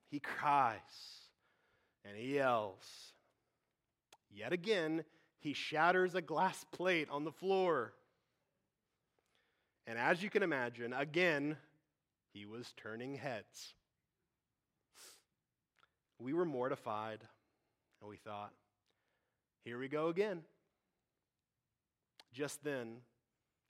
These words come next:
our waitress came up to our table, and we were ready to apologize profusely for the mess and the disturbance.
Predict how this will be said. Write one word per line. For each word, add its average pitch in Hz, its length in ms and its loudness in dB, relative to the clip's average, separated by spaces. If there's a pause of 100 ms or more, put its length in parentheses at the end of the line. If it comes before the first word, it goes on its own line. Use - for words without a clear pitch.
(100)
our 117 120 -4
waitress 117 560 -8
came 117 240 -10
up 113 200 -10
to 107 100 -10
our 104 100 -4
table, 104 440 -10 (760)
and 117 300 -10
we 151 160 -8
were 131 120 -8
ready 120 340 -8
to - 180 -16
apologize 120 680 -4
profusely 135 840 -10
for - 120 -18
the 104 80 -20
mess 151 560 -2
and 110 140 -12
the 104 60 -16
disturbance. 117 880 -10